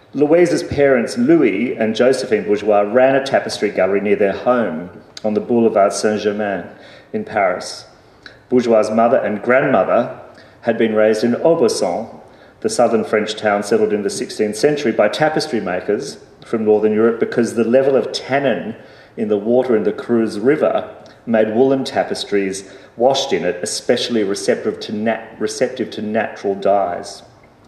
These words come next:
Tapestry making was the family tradition, and it was its business.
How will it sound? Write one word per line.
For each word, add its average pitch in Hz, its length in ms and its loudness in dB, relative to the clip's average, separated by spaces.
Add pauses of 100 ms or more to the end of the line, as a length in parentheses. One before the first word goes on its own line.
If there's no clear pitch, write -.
(360)
Tapestry 135 460 0
making 110 320 2
was 107 160 4
the 104 60 -4
family 101 340 -2
tradition, 143 480 -4
and 113 120 0
it 98 80 -2
was 113 140 -2
its 107 200 -8
business. 120 760 -6